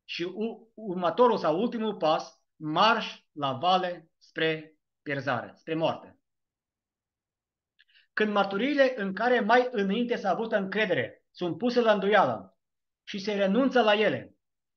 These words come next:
Satana știe că cei înșelați nu se vor opri aici.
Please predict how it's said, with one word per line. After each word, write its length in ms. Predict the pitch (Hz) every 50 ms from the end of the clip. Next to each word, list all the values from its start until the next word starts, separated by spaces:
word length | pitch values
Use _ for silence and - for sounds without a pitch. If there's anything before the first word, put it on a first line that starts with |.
| -
Satana 560 | - - 190 180 190 226 247 277 277 269 233 196
știe 760 | - - - - 269 262 196 160 156 175 202 208 - - _ _ _ _
că 140 | _ - 170
cei 300 | 165 - 233 254 262 254 -
înșelați 720 | 220 220 196 - 220 190 147 147 165 190 190 - - -
nu 280 | _ 143 151 180 247 285
se 180 | - - 262 240
vor 160 | 208 220 202
opri 280 | 196 185 196 220 214
aici. 460 | 202 185 165 127 123 - - - _